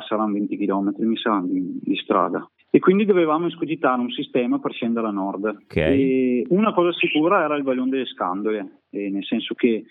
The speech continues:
Speaker 1: eh, anche parlando con vecchi alpinisti anche qua della nostra zona ci hanno detto che loro scendevano non regolarmente, ma più volte sono scesi d'estate per il vallone delle Scandole rientrando dalle vie, facendo alcune doppie, disarrampicando, però si usava a fare.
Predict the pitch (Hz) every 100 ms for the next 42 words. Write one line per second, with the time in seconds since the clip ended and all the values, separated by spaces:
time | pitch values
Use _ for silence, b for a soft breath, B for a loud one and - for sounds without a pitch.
0 | b - 120 120 131 139 165 151 135 131
1 | 139 135 139 127 120 120 131 131 127 123
2 | 120 - 123 120 117 120 113 117 113 110
3 | - 156 120 107 113 143 143 - 120 120
4 | 101 - 151 - 110 113 135 131 107 107
5 | 139 160 - 208 - 143 185 135 104 123
6 | 123 120 117 113 120 123 117 110 170 147
7 | - 131 117 - 143 - 120 - 101 120
8 | 147 113 - 101 92 - 175 175 _ -
9 | 131 127 123 117 139 - 92 95 113 110
10 | 104 101 107 107 107 101 98 95 - -
11 | 113 107 117 131 139 143 143 165 165 151
12 | 113 110 110 110 139 131 120 160 170 120
13 | 123 - 120 98 107 - 107 101 107